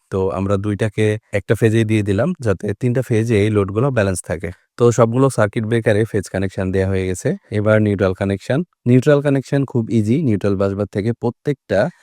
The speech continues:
ডিপিএমসিবিতে আমরা নিউট্রাল কানেকশন করে দিব এবং যে দুটো আমরা এসপিএমসিবি ব্যবহার করেছি বা সিঙ্গেল পোলের এমসিবি ব্যবহার করেছি, সেই দুইটার জন্য ওয়্যারিং করার সময় সরাসরি নিউট্রাল বাসবার থেকে ওয়্যারিংটা নিয়ে যেতে হবে।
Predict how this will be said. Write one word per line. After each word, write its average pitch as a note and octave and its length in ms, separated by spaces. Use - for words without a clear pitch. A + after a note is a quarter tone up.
ডিপিএমসিবিতে A#2 840
আমরা F#2+ 240
নিউট্রাল G2 320
কানেকশন G#2 420
করে G2+ 200
দিব G2+ 120
এবং G#2+ 200
যে A2+ 160
দুটো C3+ 160
আমরা G#2+ 200
এসপিএমসিবি C#3 680
ব্যবহার G2+ 320
করেছি F#2+ 320
বা F#2 100
সিঙ্গেল C3 360
পোলের A#2+ 300
এমসিবি G2+ 360
ব্যবহার G2 280
করেছি, G2 320
সেই D3 200
দুইটার C#3 360
জন্য F#2 200
ওয়্যারিং C3+ 360
করার G#2 260
সময় A2 300
সরাসরি G#2 360
নিউট্রাল C3+ 400
বাসবার A2 360
থেকে G#2+ 240
ওয়্যারিংটা G#2+ 460
নিয়ে A#2+ 200
যেতে F2 240
হবে। F2 180